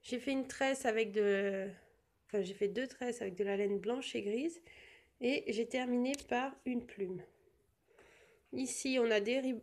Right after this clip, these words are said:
des rubans de chaque côté. Là, on a une découpe attrape-rêve.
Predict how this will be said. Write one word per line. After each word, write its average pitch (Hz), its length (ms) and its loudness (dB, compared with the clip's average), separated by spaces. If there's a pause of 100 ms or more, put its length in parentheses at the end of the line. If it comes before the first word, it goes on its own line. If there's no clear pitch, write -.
des 262 180 0
rubans 262 500 0 (1300)
de 220 80 0
chaque 220 300 -4
côté. 214 720 2
Là, 254 260 2
on 233 220 4
a 220 60 8
une 220 140 6
découpe 240 380 -2
attrape-rêve. 208 720 0